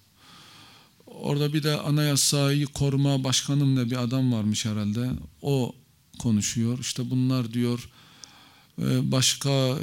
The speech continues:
cemaatlerde ya da örgütlerde olmayan bir söyleme sahipler. Bunlar İslam medeniyeti diyorlar. Bunlar Allah'ın dediği olmalı diyorlar. Benim sözlerimi söylüyor. Falan bunlar neyin nesi diyor.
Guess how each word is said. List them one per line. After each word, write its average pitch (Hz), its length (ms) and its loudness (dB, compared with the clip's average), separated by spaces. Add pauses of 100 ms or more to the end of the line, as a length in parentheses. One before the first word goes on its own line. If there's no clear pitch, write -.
cemaatlerde 123 920 0
ya 123 300 0
da 127 80 0
örgütlerde 123 800 -2
olmayan 127 680 4
bir 131 80 2
söyleme 131 600 4
sahipler. 113 840 0
Bunlar 131 300 2
İslam 147 340 2
medeniyeti 135 720 6
diyorlar. 101 520 2 (1200)
Bunlar 143 420 6
Allah'ın 143 500 6
dediği 135 320 6
olmalı 117 500 6
diyorlar. 101 760 -4 (460)
Benim 135 220 2
sözlerimi 127 540 2
söylüyor. 110 520 -2 (2000)
Falan 147 340 4
bunlar 165 420 8
neyin 170 360 10
nesi 127 300 6
diyor. 104 440 -4